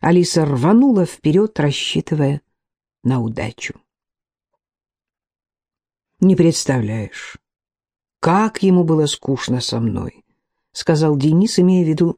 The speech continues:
следователя, которому попало его заявление о нападении.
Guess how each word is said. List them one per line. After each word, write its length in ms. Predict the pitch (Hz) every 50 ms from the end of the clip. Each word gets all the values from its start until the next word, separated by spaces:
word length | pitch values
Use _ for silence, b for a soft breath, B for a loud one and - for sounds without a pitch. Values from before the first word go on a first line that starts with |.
| _ _
следователя, 840 | - - - - 190 185 175 165 160 156 165 165 - 196 196 208 220 _ _ b b b b b b b
которому 460 | - 202 196 - 262 262 240 233 220
попало 400 | 220 - 196 196 - 208 208 202
его 220 | 196 185 180 180 175
заявление 640 | 165 175 170 170 160 170 170 180 180 175 165 160
о 100 | - 160
нападении. 800 | 151 147 143 - 151 143 131 135 - 117 117 117 - - _ _